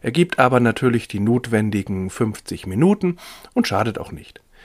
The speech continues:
Die Schauspielerinnen und Schauspieler sind sehr gut, allen voran Poirot und eine ganz bezaubernde Pamela Lyle, aber auch die Chantrys und die Goulds haben mir in ihrer Darstellung gut gefallen. Eine schöne Folge,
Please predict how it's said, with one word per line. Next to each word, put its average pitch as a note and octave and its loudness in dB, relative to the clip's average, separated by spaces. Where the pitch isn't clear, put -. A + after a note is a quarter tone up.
Die F#3 0
Schauspielerinnen G#3+ 4
und D3 0
Schauspieler D3 4
sind A2+ -2
sehr F2+ -2
gut, F#3+ -2
allen B2+ 2
voran F#2+ -6
Poirot B2 0
und A#2+ -4
eine B2+ -2
ganz E3+ 0
bezaubernde A#2 2
Pamela B2 2
Lyle, A#2 2
aber G#3+ 4
auch F#3 4
die G3 0
Chantrys F3+ 4
und D#3 0
die C3+ -2
Goulds C3+ 8
haben A2+ 4
mir A2 2
in A2+ -2
ihrer G#2 -2
Darstellung A2+ -2
gut - -10
gefallen. - -14
Eine D#3 4
schöne A#3 2
Folge, E3 4